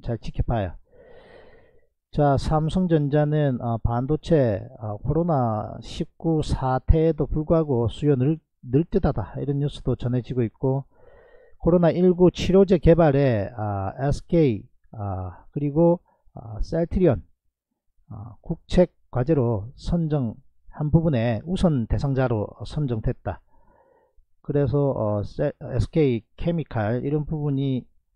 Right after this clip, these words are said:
아, 지분이 갖고 있으니까 전환이, 아, 급등한 그런 상황이 있는 모양인데요. 셀트리온은, 아, 이 부분 진단키트 그리고 백신 그리고 뭐 마스크 관련돼서,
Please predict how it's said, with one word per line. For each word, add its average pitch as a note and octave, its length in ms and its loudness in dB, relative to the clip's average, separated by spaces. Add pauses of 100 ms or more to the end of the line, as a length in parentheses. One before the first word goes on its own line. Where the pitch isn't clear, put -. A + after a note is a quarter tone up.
(100)
아, G#2 460 -12 (120)
지분이 D3 280 -4
갖고 D3 240 0
있으니까 A2+ 640 -4 (360)
전환이, C#3 460 0
아, G2 260 -8
급등한 C#3+ 480 -4
그런 D#3 180 -2
상황이 C#3+ 240 0
있는 C#3 160 -2
모양인데요. B2+ 760 0 (1600)
셀트리온은, C#3+ 920 2 (140)
아, F#2+ 580 -8 (1200)
이 D#3+ 160 -4
부분 D3 240 6
진단키트 C#3+ 880 0
그리고 D3 240 -2
백신 D3 600 -2 (560)
그리고 C3+ 180 -4
뭐 A#2+ 180 0
마스크 A#2 640 0
관련돼서, A#2+ 800 0